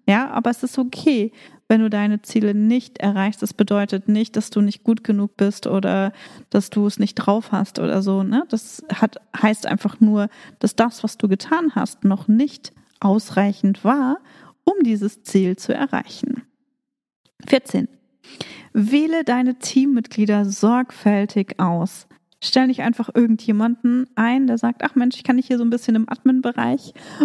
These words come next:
unterstützen“, sondern sei dir wirklich im Klaren darüber,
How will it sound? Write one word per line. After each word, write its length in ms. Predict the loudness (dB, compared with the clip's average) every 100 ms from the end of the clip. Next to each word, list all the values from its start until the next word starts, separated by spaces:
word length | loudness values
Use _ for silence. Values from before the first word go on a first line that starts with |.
| 2
unterstützen“, 1120 | 2 2 2 -2 0 0 0 0 0 2 0 0
sondern 500 | 0 2 0 0 -4
sei 200 | 0 0
dir 140 | 0 -2
wirklich 300 | -2 0 0
im 140 | 0
Klaren 320 | 0 2 2
darüber, 460 | 2 0 0 0